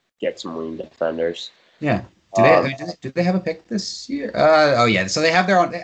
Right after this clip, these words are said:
Speaker 2: I mean, actually, they're, they're kinda in the spot in the draft. So I think they're, they'll have the twenty-second pick, I believe. Uh,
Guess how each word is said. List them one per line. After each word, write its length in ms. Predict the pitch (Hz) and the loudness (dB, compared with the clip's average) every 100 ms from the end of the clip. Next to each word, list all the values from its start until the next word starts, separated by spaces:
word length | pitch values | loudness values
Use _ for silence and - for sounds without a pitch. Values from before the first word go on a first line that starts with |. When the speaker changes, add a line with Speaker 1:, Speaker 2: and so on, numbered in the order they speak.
| - | -6
Speaker 2:
I 80 | |
mean, 260 | 180 208 - _ _ _ _ _ | -2 -2 -4 _ _ _ _ _
actually, 600 | 294 - 170 139 127 127 _ _ _ _ _ _ _ | -6 -4 -4 -4 -4 -8 _ _ _ _ _ _ _
they're, 320 | 120 226 202 | 2 4 4
they're 120 | 190 | -2
kinda 260 | 226 240 330 | -4 -2 -2
in 160 | 185 190 | -2 -2
the 60 | |
spot 300 | - 139 160 | 0 -2 -2
in 60 | 165 | -4
the 80 | 123 | -8
draft. 360 | 117 127 127 | -4 -6 -6
So 180 | - 135 | -8 -6
I 80 | 123 | -4
think 180 | 180 190 | -4 -2
they're, 320 | 214 151 - _ | -2 -4 -8 _
they'll 120 | 139 | -4
have 200 | 147 190 | 0 0
the 60 | 170 | -2
twenty-second 960 | - - 131 139 - - 120 123 98 - | -10 -10 -6 -4 -6 -4 -4 -4 -8 -8
pick, 220 | 107 104 | -8 -6
I 80 | 92 | -6
believe. 640 | 87 85 85 78 - - _ _ _ _ _ _ _ _ _ _ _ _ _ - | -8 -10 -10 -12 -14 -20 _ _ _ _ _ _ _ _ _ _ _ _ _ -4
Uh, 380 | 101 82 80 | -2 -2 -4